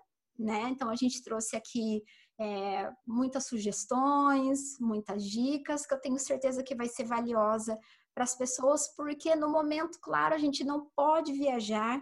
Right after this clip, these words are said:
ainda estamos em momento de pandemia,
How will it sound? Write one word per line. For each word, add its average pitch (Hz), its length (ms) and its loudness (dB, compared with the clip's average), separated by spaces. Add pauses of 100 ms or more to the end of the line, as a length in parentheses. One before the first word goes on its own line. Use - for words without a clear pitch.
(140)
ainda 226 220 -2
estamos 233 440 -4
em 247 80 4
momento 240 560 0
de 320 120 -10
pandemia, 254 720 0